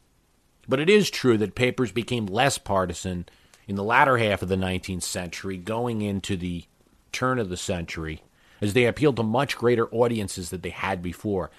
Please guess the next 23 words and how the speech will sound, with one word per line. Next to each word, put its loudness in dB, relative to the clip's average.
especially 0
women -2
who -2
did 2
not 0
have -6
the -6
vote. -4
Advertising 0
surged -2
during 2
the 0
latter 2
half -4
of -12
the -6
nineteenth -8
century, -8
especially -4
from -4
large -2
department -6
stores. -12